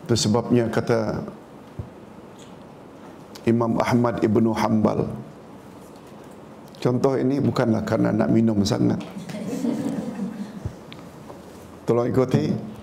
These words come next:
Hajatun nasi ilal akli wa syurbi marratani aw salasa marrat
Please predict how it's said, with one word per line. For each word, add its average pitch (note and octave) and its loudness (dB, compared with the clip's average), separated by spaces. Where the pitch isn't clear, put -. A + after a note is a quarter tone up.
Hajatun C3+ 4
nasi C3 2
ilal C3+ 4
akli A2 2
wa C3 4
syurbi A2 4
marratani A#2+ 2
aw C3+ 2
salasa C#3+ 2
marrat C#3 0